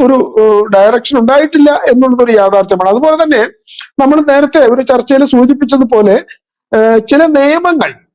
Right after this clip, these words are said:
ഇപ്പൊ ഈ ടൂറിസവുമായി ബന്ധപ്പെട്ടുകൊണ്ട്, ശരിക്കും പറഞ്ഞാൽ ഈ ടൂറിസവുമായി ബന്ധപ്പെട്ടുകൊണ്ടുള്ള നിക്ഷേപം സ്വകാര്യ വ്യക്തികൾക്ക് വിട്ടുകൊടുക്കുകയും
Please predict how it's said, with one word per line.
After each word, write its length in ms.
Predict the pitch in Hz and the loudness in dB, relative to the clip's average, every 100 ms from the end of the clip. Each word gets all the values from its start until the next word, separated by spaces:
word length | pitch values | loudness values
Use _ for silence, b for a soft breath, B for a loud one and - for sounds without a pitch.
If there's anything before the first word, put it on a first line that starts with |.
| _ _ - | _ _ -4
ഇപ്പൊ 200 | 226 262 | -2 2
ഈ 120 | 254 240 | 0 2
ടൂറിസവുമായി 600 | 247 269 262 285 277 269 | 0 0 0 0 0 0
ബന്ധപ്പെട്ടുകൊണ്ട്, 680 | 254 233 262 269 262 254 254 | 0 0 -2 -2 -2 0 0
ശരിക്കും 340 | 233 214 269 | 0 0 0
പറഞ്ഞാൽ 320 | 269 262 269 262 B B _ - | -2 -2 -2 -4 B B _ 0
ഈ 460 | 202 208 214 202 | 2 2 2 -2
ടൂറിസവുമായി 680 | 196 196 175 233 285 311 311 | -2 0 0 2 0 0 0
ബന്ധപ്പെട്ടുകൊണ്ടുള്ള 840 | 311 269 294 294 269 277 269 277 277 | 0 0 0 -2 -2 -2 0 0 2
നിക്ഷേപം 720 | 226 196 - - 302 302 311 | 0 0 -6 -2 0 0 0
സ്വകാര്യ 420 | 277 240 240 247 | -2 0 0 0
വ്യക്തികൾക്ക് 520 | 262 202 254 233 220 | -4 -4 -2 0 0
വിട്ടുകൊടുക്കുകയും 840 | 240 202 233 208 170 160 147 160 277 | -2 0 0 0 0 0 2 0 -4